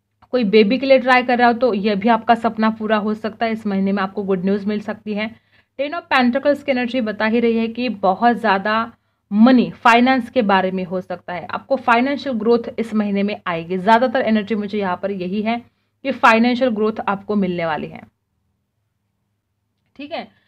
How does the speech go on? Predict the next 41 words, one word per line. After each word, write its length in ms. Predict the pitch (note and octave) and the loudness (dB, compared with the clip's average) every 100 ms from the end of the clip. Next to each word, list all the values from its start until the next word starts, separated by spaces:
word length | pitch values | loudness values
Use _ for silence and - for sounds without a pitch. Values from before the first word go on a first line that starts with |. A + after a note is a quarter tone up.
| - - - | -14 -8 -2
कुछ 180 | B3+ | -2
भौतिक 420 | G3 A3+ A#3 C#4+ - | 0 2 2 0 -6
चीज़ें 340 | B3+ A#3+ C4 | -2 2 4
अगर 160 | B3 B3 | 6 4
आप 120 | A#3+ | 2
चाहते 340 | A#3+ G#3+ G3+ | -2 -4 0
हो, 60 | A3 | 0
आपके 240 | G#3+ A3+ | 0 -2
घर 160 | G#3 G#3 | -4 -2
में 120 | G#3+ | -2
अगर 140 | G#3+ G#3+ | 0 -2
आपको 200 | G#3 G#3+ | -2 -6
कुछ 160 | A#3 | -6
खरीदना 460 | - G#3 A3 G3+ A#3+ | -2 0 0 2 0
है 260 | F#3 - - | 0 -12 -12
तो 60 | A#3 | -8
वो 180 | G3 A#3 | -2 0
भी 120 | A#3+ | 2
आप 200 | A#3 A3+ | 0 -2
खरीद 260 | - G3 G3 | -4 -4 -4
सकते 340 | G3 - F3+ | -10 -12 -18
हो, 200 | F3 - _ _ _ _ _ _ - | -16 -18 _ _ _ _ _ _ -12
ज्वेलरी 440 | F#3 A3+ B3 B3+ | 0 4 4 2
खरीद 260 | B3+ A3+ A3 | 0 -2 -2
सकते 320 | - G#3+ - | -4 -8 -6
हो, 140 | G#3+ G3+ | -6 -4
घर 220 | G3 F#3 | -2 0
में 300 | G3 F#3 F3+ | -2 -2 -6
जो 100 | F#3+ | -6
भौतिक 420 | F#3+ G3 A#3+ A#3 | -2 -2 -4 -6
चीज़ें 340 | A3+ G#3+ A#3 | -2 0 0
हैं 420 | G#3+ G#3 G3 E3 - - | 0 -4 -8 -16 -20 -12
उन-, 180 | G3+ F#3+ - | -10 -10 -6
उनको 280 | A#3 A3+ A#3+ | -2 2 2
खरीद 260 | A#3+ A3 A3+ | 2 -2 -2
सकते 320 | A3 G#3+ G#3 | -6 -6 -10
हो। 160 | G#3 | -8
दिवाली 480 | F#3+ G3 G#3+ G#3+ A3 | -6 -2 0 2 0
का 260 | G#3 G#3 G3+ | -2 0 0
समय 360 | G3+ G#3 G3 G3 | -2 -4 -2 -4
है, 160 | F#3+ | -6